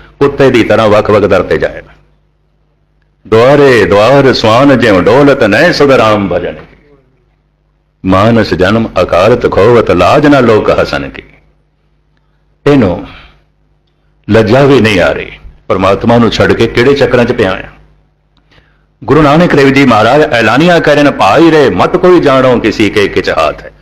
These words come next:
ਭੁੱਲ ਕੇ ਵੀ ਨਾ ਸਮਝਣਾ ਕਿਸੇ ਦੇ ਹੱਥ 'ਚ ਕੁਝ ਹੈ, ਇਹ ਕੋਈ ਕੁਝ ਕਰ ਸਕਦਾ ਹੈ। ਹਾਂ, ਮਨ ਨੇ ਮੰਨ ਲਿਆ, ਇਸ ਤਰ੍ਹਾਂ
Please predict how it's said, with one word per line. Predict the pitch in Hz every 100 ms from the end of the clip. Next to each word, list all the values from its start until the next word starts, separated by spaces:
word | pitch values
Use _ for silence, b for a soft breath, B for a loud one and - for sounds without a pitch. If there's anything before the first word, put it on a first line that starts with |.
| -
ਭੁੱਲ | 120 127
ਕੇ | 147
ਵੀ | 151
ਨਾ | 143
ਸਮਝਣਾ | 123 117 113
ਕਿਸੇ | 110 104 104
ਦੇ | 92
ਹੱਥ | 90
'ਚ | 90
ਕੁਝ | 87 82
ਹੈ, | 78 - -
ਇਹ | 101
ਕੋਈ | 101
ਕੁਝ | - 85
ਕਰ | 92
ਸਕਦਾ | - 82 -
ਹੈ। | - - _ _ _ _ _ _ -
ਹਾਂ, | 123 120
ਮਨ | 92 107 190
ਨੇ | 135 95
ਮੰਨ | 104 143
ਲਿਆ, | 90 85 - - - -
ਇਸ | 143 143
ਤਰ੍ਹਾਂ | 170 180